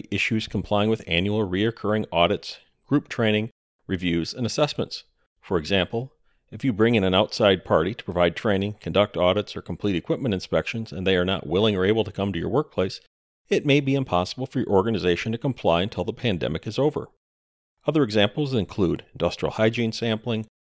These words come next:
hoist and crane inspections, audiograms, respiratory protection physicals, and fire system inspections. The most important part of this enforcement action is that osha wants to see employers demonstrate their efforts to comply.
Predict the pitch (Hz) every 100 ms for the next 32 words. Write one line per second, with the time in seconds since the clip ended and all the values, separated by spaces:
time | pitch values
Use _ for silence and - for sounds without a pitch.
0 | - 90 87 - 82 - 113 120 110 -
1 | 101 - - 82 - 104 107 107 101 107
2 | 104 104 - - 87 - - 98 85 82
3 | - 120 - 123 123 110 - 110 104 _
4 | _ _ - 110 - 85 85 - 82 -
5 | 87 85 - 123 - 85 - - _ _
6 | _ _ _ _ 98 113 131 131 - 151
7 | - 170 143 139 127 - 143 - 101 -
8 | 90 78 80 - 110 95 82 - 117 -
9 | 151 135 107 - - - 147 147 - 85
10 | 85 - 95 113 - 131 - - 90 -
11 | 90 - - 113 95 135 127 -